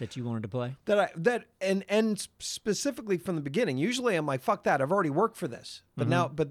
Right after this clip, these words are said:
Speaker 2: having the clean slate and going, "No, where am I gonna stay now?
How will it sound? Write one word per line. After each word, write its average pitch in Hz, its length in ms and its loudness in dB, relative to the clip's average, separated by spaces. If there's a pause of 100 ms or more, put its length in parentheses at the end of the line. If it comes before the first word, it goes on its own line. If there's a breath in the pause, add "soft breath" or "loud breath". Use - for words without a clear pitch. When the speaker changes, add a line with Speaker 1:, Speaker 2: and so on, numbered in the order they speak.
(120)
Speaker 2:
having 202 360 0
the 185 80 0
clean 185 380 0
slate - 340 -2
and 147 140 -4
going, 147 260 2
"No, 208 160 0
where 135 320 -2
am 180 140 -2
I 175 100 -2
gonna 160 220 -4
stay 139 420 -4
now? 117 460 -8